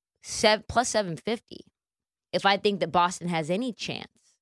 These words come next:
which, you know, strange things have happened. We thought all kinds of things. We thought the Suns would beat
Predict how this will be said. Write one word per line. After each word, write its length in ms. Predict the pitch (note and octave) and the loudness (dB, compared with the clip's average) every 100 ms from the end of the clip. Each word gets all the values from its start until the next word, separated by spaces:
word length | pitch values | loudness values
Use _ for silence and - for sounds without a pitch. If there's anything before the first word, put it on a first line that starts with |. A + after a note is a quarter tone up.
| _ _ _ _ | _ _ _ _
which, 180 | C4+ - | -4 0
you 60 | |
know, 100 | E4 | -2
strange 400 | D4+ - D4+ D4+ | -2 -2 -2 -2
things 200 | - C#4+ C4 | -4 -6 -2
have 60 | |
happened. 420 | C#4+ D#4 - C3 - | 0 0 -4 -8 -6
We 80 | G3+ | -2
thought 240 | G#3+ A3+ | 0 2
all 140 | A3+ | 0
kinds 260 | - - A3 | 0 -4 -4
of 80 | - | -6
things. 260 | D#3+ C#3 - _ | -6 -6 -14 _
We 60 | - | 4
thought 200 | D#4+ - | 4 4
the 60 | |
Suns 440 | - D#4 C#4+ C#4 C4 | 2 2 2 -2 -2
would 160 | A#3+ | -2
beat 180 | C#4 | -2